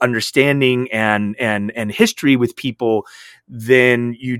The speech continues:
you don't, you don't need that kind of, "Hey, you know, keep your opinions to yourself" moments so, so much. I do wonder if part of, if there's a da-, if there's a little bit of danger of this kind of insiderness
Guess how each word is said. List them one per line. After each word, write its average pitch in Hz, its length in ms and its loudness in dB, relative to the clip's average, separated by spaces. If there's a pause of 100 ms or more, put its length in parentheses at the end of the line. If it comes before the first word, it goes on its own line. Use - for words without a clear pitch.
you 143 120 -8
don't, 147 360 0
you 160 160 -4
don't 135 200 2
need 151 420 -2
that 131 180 -2
kind 117 260 0
of, 110 140 2
"Hey, 151 260 2
you 131 240 0
know, 110 80 0
keep - 240 -8
your 127 80 0
opinions 117 420 0
to - 100 -4
yourself" 110 500 0 (420)
moments 147 640 2
so, - 420 -2 (400)
so - 240 0
much. 92 380 -10 (400)
I 185 40 4
do 294 200 4
wonder 131 640 2 (340)
if 139 240 -4
part 175 260 2
of, 131 380 2 (880)
if - 180 0
there's 123 180 0
a 131 80 2
da-, 120 300 0
if 135 240 -4
there's 123 180 -2
a 131 40 0
little 220 300 0
bit 185 120 4
of 131 140 -2
danger 120 460 -2
of 110 220 -6
this 110 120 -6
kind 123 180 -6
of 104 140 -8
insiderness 104 920 -6